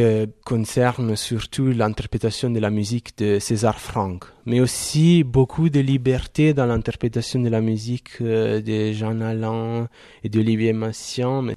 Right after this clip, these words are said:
toujours avec, euh, une attention pour la portée des mélodies, pour la portée du chant, mais aussi avec très grande cohérence. Voilà, pas seulement,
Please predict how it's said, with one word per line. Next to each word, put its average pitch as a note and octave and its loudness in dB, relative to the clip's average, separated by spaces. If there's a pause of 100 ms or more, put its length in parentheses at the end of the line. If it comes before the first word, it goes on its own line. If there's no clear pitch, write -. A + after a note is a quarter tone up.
toujours C#3+ 2
avec, G#2+ -6
euh, G#2 0
une G#2+ -2
attention A2+ -2 (100)
pour A2 -6
la G#2+ -2
portée C3 -4
des A#2+ -2
mélodies, A#2 -4
pour A#2+ -8
la A2 -2
portée A2+ -4
du A2+ -4
chant, C#3+ -2 (260)
mais B2 4
aussi D3+ 2
avec C3+ 0
très C3+ 0
grande B2+ -2
cohérence. G2+ -2 (520)
Voilà, F#2+ -4 (100)
pas G#2+ -4
seulement, F#2 -12